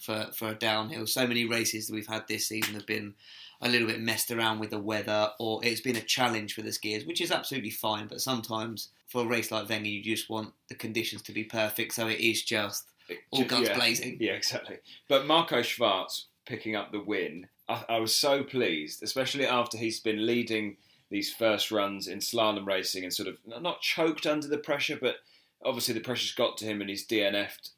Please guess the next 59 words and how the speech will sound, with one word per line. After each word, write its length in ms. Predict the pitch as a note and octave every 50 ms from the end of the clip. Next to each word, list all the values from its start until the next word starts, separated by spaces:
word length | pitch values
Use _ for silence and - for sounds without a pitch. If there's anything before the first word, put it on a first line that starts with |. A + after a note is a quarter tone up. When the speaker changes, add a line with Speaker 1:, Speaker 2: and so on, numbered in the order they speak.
| _ -
Speaker 2:
a 20 | -
couple 200 | G#2+ G2+ - G#2
of 80 | G2 -
times. 380 | - F#2 F2 E2+ E2+ F2+ F#2+
And 100 | G2+ G2+
then 120 | G2+ G#2 G2+
to 120 | - G#2
see 200 | - - A#2+ A2
him 200 | G#2+ G#2+ G2+ G#2
really 160 | A2 G#2 G2+
hold 260 | G2 - A2 G#2 F#2+ G2+
his 140 | G2 -
own 180 | G#2 G2 F#2+ F#2+
on 60 | G2
that 140 | G2 F2+ -
second 240 | - G2+ G2 - G2
run, 100 | G2+ G#2
yes, 200 | A2 G#2 - -
it 60 | F2+
was 140 | E2 E2 F#2+
a 60 | F#2
downhill, 400 | G2 G2 F2+ F2+ F#2+ F#2 F#2 - _ - _ _ -
but 80 | - A2+
he 80 | A#2+
skied 340 | A#2+ - - - D#3 E3 E3+
with 120 | C3 A#2 -
some 140 | A2+ A2
really 180 | A2 A#2 A2+ G#2+
good 180 | G2+ A2+ G#2+ -
downhill 340 | - G#2+ G2+ G2 G2+ G2
moves. 400 | F#2+ G2+ G2 F#2+ F#2+ F#2 - - - - - - _ -
And 100 | G#2+ A2
then 160 | A2 A2 A#2
Muffat 340 | B2 B2 B2 - A2+ A2 G#2
Jeandet 600 | A2+ A2+ G#2+ G#2 G#2 G#2 G2 F#2+ F#2+ F2+ F2+ F2+ - -
skiing 420 | - - - - A2 G#2 G2+ G2+
incredibly 480 | G2 G2 F#2+ - A#2 A2+ A2 F#2+ G#2 G2
well 140 | F#2 F2+
in 60 | F#2 F#2
downhill. 260 | A2 G#2 F#2+ G2 A2
He 100 | B2 D3+
was 160 | E3+ E3+ -
tenth 340 | - - D3 C#3 C3+ - -
in 140 | A#2 A#2 A2
the 80 | A2
downhill 420 | G#2 A2 G#2+ G#2+ G#2 G2+ G#2+ G2+ F#2+
training 440 | - - A#2 A2+ A2+ G#2+ G2+ F#2
run, 260 | E2+ C#2 C2+ D#2 D2+ - -
the 80 | - G2
last 260 | G2+ G2 F#2+ F#2 -
training 300 | - A2+ G#2+ G#2 F#2+ F#2
run 180 | E2+ F2 F2 F2
before 320 | F2 E2+ - - - G2
Speaker 1:
That's 140 | F#2 F2 F2
crazy, 340 | B2 A#2+ A#2+ A#2+ A#2+ D3+ C3+
isn't 220 | B2 A#2+ B2 A#2
it? 60 | F#2+
Speaker 2:
the, 200 | F#2 F#2+ G2 F#2
uh, 220 | F2+ F2+ F2 F2